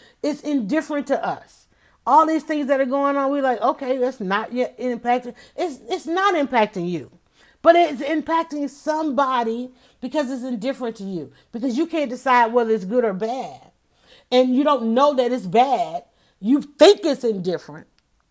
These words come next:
because you don't know to look far enough off into the future or to remember enough in the past. So you think it's indifferent. You think you're at a point where it's indifferent. You know, and I'm, I'm, I'm grappling with myself because I thought something was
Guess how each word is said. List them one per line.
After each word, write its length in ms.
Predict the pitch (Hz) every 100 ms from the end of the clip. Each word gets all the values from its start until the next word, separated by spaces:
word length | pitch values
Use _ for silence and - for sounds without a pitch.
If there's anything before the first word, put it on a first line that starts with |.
| _ _ _ _ -
because 320 | 208 269 226
you 60 | 311
don't 220 | 294 277
know 140 | 277
to 60 | 233
look 240 | 254 285
far 260 | - 269 269
enough 280 | 254 262 262
off 240 | 247 240
into 180 | 233 254
the 120 | 220
future 440 | 220 277 262 247 233 - -
or 160 | 254
to 60 | 240
remember 460 | 247 254 277 247
enough 320 | 240 240 240 220
in 100 | 196
the 80 |
past. 680 | 190 - 320 247 165 165 - _ _ _ -
So 160 | 269
you 160 | 262 277
think 260 | - 359
it's 160 | 330 -
indifferent. 540 | 247 202 247 175 160
You 60 | 220
think 240 | 294 294
you're 100 | 285
at 120 | 285 254
a 40 |
point 300 | 254 269 220
where 160 | 220 233
it's 140 | 247
indifferent. 540 | 262 208 247 220 135 _ _ _ _ _ _ _ _ _ _ _ _ -
You 80 | 220
know, 120 | 226
and 100 | 202
I'm, 160 | 226 254
I'm, 180 | 285 285
I'm 200 | 277 180
grappling 380 | 226 247 247
with 120 | 254 240
myself 400 | 254 254 269 214
because 240 | 254 226
I 100 | 240
thought 320 | - 254 208
something 240 | 254 202 226
was 220 | 226